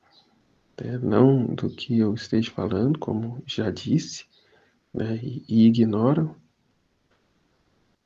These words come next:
né, deixe-os. Não, não deixar eles no canto deles, né, mas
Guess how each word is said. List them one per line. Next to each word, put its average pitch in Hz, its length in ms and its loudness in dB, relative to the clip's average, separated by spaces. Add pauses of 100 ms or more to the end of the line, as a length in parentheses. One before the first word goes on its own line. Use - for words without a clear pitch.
(400)
né, 127 280 2
deixe-os. 135 920 4 (1500)
Não, 120 220 8
não 131 220 6
deixar 143 500 4
eles 127 220 6
no 107 140 -2
canto 117 300 -4
deles, 110 360 -4
né, 117 180 -6
mas 113 460 -6